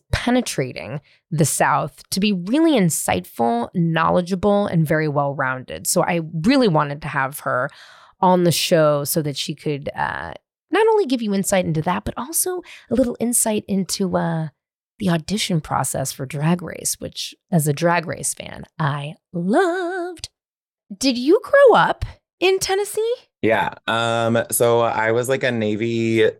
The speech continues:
Speaker 2: brat for, like, the first, like, three years of my life. My parents met, um, in the Navy, and then I was born in Charleston, South Carolina, in the Navy hospital there.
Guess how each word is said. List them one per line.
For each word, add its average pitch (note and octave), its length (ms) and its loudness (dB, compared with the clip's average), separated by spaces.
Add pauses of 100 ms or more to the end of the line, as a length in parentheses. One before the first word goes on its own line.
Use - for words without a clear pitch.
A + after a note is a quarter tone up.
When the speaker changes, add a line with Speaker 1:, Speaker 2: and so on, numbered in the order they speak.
Speaker 2:
brat F#2 600 0
for, A2+ 100 0
like, A2 220 2
the A#2+ 80 0
first, G2+ 400 2
like, F#2 140 -2
three F#2 240 -2
years G2+ 300 4
of G#2 100 0
my G#2+ 100 2
life. G#2 380 2
My F#2 100 -8
parents F#2+ 380 -2
met, F#2 360 0
um, F2 380 0
in F2+ 160 0
the F#2 60 0
Navy, F#2 400 0
and E2 100 -4
then F#2 80 0
I G2+ 60 2
was A2 100 4
born G#2 160 0
in F2 120 -4
Charleston, F#2+ 500 0
South B2+ 200 -2
Carolina, C3 340 0
in B2 80 0
the A2 60 0
Navy G#2 200 0
hospital G#2+ 360 0
there. A2 420 2